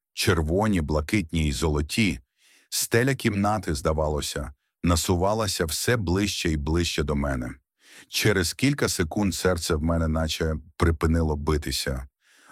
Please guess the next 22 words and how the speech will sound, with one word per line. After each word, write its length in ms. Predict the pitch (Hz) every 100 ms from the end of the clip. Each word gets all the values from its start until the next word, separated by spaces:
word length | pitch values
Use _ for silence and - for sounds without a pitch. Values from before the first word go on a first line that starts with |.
| -
а 120 | 76
ніс 340 | 78 92 85
майже 300 | - 78 76
торкався 540 | 76 78 73 85 80 71
стелі, 520 | - 82 76 69 69 - _ - -
яка 280 | 82 87 82
ще 180 | -
кілька 420 | 76 - - 92 76
хвилин 420 | - 82 80 69
тому 440 | 80 82 78 - - _ _ -
висіла 460 | 80 - 90 78
так 320 | 73 - 82
далеко 440 | 80 78 82 80 80
над 140 | 69
моєю 280 | 78 76 73
головою. 560 | 69 73 69 65 62 60 _ _ _ - -
Моя 240 | 92 92 -
свідомість 720 | - 101 87 123 127 107 -
немов 340 | 85 85 95
нависала 560 | 90 76 73 - 92 90
наді 240 | 82 78
мною, 400 | 76 80 78 67